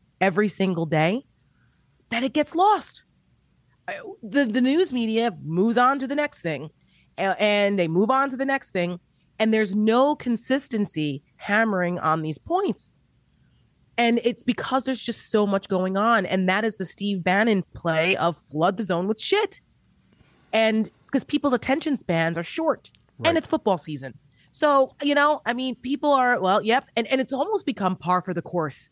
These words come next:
Speaker 1: with Trump, right? "Oh, well, it's another case. Yeah, yeah, well, and so what?" Now, for him,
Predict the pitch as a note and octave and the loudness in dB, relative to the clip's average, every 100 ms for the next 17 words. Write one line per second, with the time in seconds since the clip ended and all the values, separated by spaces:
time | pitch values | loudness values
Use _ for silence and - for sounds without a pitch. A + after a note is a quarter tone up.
0 | - E3+ - D3 C#3+ D#3 F#3 G#3 _ F#3 | -12 -10 -4 -4 0 0 0 -2 _ 0
1 | C#4+ - F3 A3 C4 - F3 G#3+ B3+ A3+ | 0 0 0 0 0 -6 -2 0 2 0
2 | - F3+ F3+ C#3+ E3+ C4 D#4 A3 F3 A#3 | 0 0 0 -2 2 2 2 -2 -6 -6
3 | C4 - F3 G3+ - _ - A#3 C4 B3+ | -6 -8 -6 -6 -8 _ -6 -2 0 0
4 | A3+ G#3 F3+ C#3 _ _ _ _ _ _ | 0 2 2 -2 _ _ _ _ _ _
5 | _ _ - _ - A3 G3 G3 G#3 A4 | _ _ -20 _ 0 0 2 -2 0 2
6 | F4 G3 G#3+ | 2 2 -2